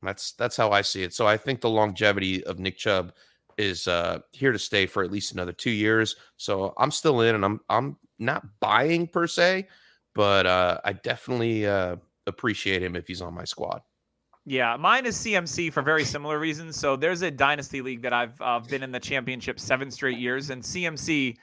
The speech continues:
Speaker 2: has been a huge part of that. I've, uh, I've won three, then lost three, and then co-champed one this year.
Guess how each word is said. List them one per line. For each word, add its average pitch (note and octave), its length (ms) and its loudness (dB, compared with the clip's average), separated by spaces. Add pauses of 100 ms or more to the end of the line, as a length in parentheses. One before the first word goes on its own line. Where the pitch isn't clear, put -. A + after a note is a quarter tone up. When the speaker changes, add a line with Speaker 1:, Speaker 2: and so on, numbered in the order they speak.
(240)
Speaker 2:
has C#3 160 4
been C#3+ 140 2
a C3+ 60 2
huge C#3+ 460 -4
part C3+ 200 4
of C3+ 100 0
that. D3 220 8
I've, B2 260 2
uh, A#2+ 320 6 (340)
I've B2+ 160 2 (340)
won F#3+ 340 2
three, G#3 360 6
then E3 220 4
lost D#3+ 340 8
three, F3 340 2
and C3+ 140 0
then C3 160 -6
co-champed C3+ 560 -4
one B2 180 -4
this B2+ 200 -6
year. A2+ 280 -4